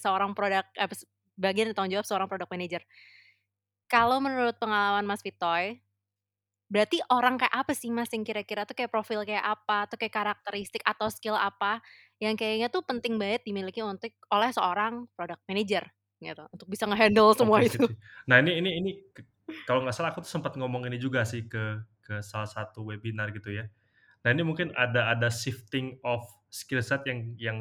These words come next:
Speaker 2: temen-temen mungkin kayak pen-, para pencari kerja gitu kan, atau ya temen-temen yang baru mau lulus gitu ya. Jadi kalau misalkan di tahunku dulu gitu kan, sekitar sepuluh dua belas tahun yang lalu tuh, hard skill itu, itu kayak dewanya gitu ya. <laughs> Kayak lo, lo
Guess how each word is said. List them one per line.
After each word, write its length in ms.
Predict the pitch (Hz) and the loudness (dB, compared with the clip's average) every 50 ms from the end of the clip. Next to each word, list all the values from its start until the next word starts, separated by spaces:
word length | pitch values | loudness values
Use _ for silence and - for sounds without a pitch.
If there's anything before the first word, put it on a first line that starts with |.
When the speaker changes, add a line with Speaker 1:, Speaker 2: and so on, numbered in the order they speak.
| 110 - | -6 -6
Speaker 2:
temen-temen 480 | 113 113 113 110 113 110 110 123 135 | -4 -2 -2 -2 -2 -4 -4 -4 -4
mungkin 320 | 131 120 113 - 135 139 - | -6 -6 -8 -8 -10 -10 -8
kayak 240 | - 117 101 - - | -6 -6 -6 -4 -4
pen-, 180 | 117 113 107 - _ _ _ | -6 -6 -6 -8 _ _ _
para 200 | 113 110 110 107 | -2 -2 -2 -2
pencari 360 | - 120 113 113 117 110 113 110 | -2 -2 -2 0 0 -2 -2 0
kerja 400 | - 113 107 107 107 131 139 139 | 0 -2 0 2 4 4 4 4
gitu 100 | 127 117 123 127 | 2 0 -4 -6
kan, 80 | 135 | -6
atau 200 | 123 107 110 113 110 | -6 -6 -4 -4 -4
ya 80 | 110 - | -4 -6
temen-temen 500 | - 107 107 104 107 113 117 120 117 113 | -6 -8 -8 -8 -8 -8 -6 -4 -4 -2
yang 20 | 113 | -2
baru 140 | 110 110 107 107 | -2 -4 -4 -6
mau 160 | 110 107 110 | -6 -6 -6
lulus 240 | 113 117 120 113 - | -6 -6 -8 -8 -10
gitu 200 | 117 - 107 107 110 | -12 -12 -12 -12 -12
ya. 60 | 110 - _ _ _ _ _ _ - - _ _ _ 123 | -14 -18 _ _ _ _ _ _ -20 -20 _ _ _ -2
Jadi 300 | 123 190 208 165 - - | -2 -2 -2 -2 -4 -4
kalau 160 | 139 135 135 131 | -2 -2 -2 -2
misalkan 340 | 127 - 135 123 - 131 123 | -2 -4 -4 -4 -4 -4 -4
di 60 | 127 113 | -4 0
tahunku 360 | - 120 123 123 120 117 127 120 | 0 0 0 0 -2 -4 -4 -2
dulu 240 | 127 160 160 143 127 | 0 0 0 0 0
gitu 160 | 117 113 117 | 0 -2 -6
kan, 60 | 123 117 | -6 -6
sekitar 280 | - - 113 113 110 107 | -8 -8 -6 -4 -6 -6
sepuluh 280 | - - - 120 117 110 113 113 | -6 -8 -8 -6 -4 -4 -4 -4
dua 20 | 107 | -2
belas 140 | 110 110 - - | -4 -4 -4 -4
tahun 200 | 113 110 113 113 | -4 -4 -4 -4
yang 40 | 107 104 | -4 -4
lalu 160 | 104 101 98 101 | -4 -4 -6 -6
tuh, 140 | 160 175 - _ _ _ _ _ _ _ _ _ _ _ _ _ _ _ _ _ _ _ _ _ _ _ _ _ _ _ _ _ _ | -8 -10 -10 _ _ _ _ _ _ _ _ _ _ _ _ _ _ _ _ _ _ _ _ _ _ _ _ _ _ _ _ _ _
hard 400 | _ - - - 143 147 151 151 | _ -12 -2 2 2 2 2 2
skill 300 | - - - - 151 143 143 | -4 -8 -4 -2 -2 0 0
itu, 180 | 135 135 175 175 | -2 -2 -2 -2
itu 220 | 151 147 147 - 175 - | -2 -4 -4 -4 -8 -4
kayak 440 | - 131 117 113 110 113 110 - 120 | -2 0 0 2 2 0 0 0 0
dewanya 560 | 117 117 117 120 123 123 123 123 123 117 110 | 2 2 4 4 2 2 2 0 -2 -2 -2
gitu 100 | 110 110 113 | -2 0 -2
ya. 80 | 98 113 120 113 - - - | 0 0 0 -2 -2 -6 -12
<laughs> 240 | - - - - - | -16 -18 -16 2 4
Kayak 140 | 143 123 139 | 6 6 6
lo, 60 | 147 143 131 | 4 4 4
lo 100 | 139 | 2